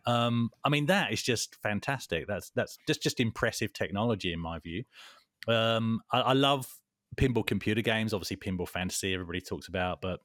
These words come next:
any pinball games, I'll give it a bash. And some you get sucked into, some you play for five minutes and, and you go back to the, the,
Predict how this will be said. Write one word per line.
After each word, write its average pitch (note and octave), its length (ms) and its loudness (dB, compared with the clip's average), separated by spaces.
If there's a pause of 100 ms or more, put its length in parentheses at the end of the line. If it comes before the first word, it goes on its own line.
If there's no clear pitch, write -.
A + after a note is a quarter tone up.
(180)
any F3+ 140 2
pinball G2+ 320 2
games, G#2 240 0
I'll G2 80 0
give F#2+ 120 -2
it F2+ 60 -2
a F2+ 60 -2
bash. F#2+ 420 0 (300)
And G#2 100 0
some B2 180 4
you A2 60 2
get - 180 0
sucked - 300 -4
into, G2 300 0
some F#2+ 240 -2
you F2+ 80 -2
play F2 260 -4
for - 100 -20
five F2 220 -2
minutes F2 300 -6
and, F2+ 160 -6
and F#2 160 -4
you F2+ 60 -6
go F#2 120 -2
back F2+ 200 -4
to G2+ 100 -8
the, F2+ 240 -2 (100)
the, F#2+ 120 -4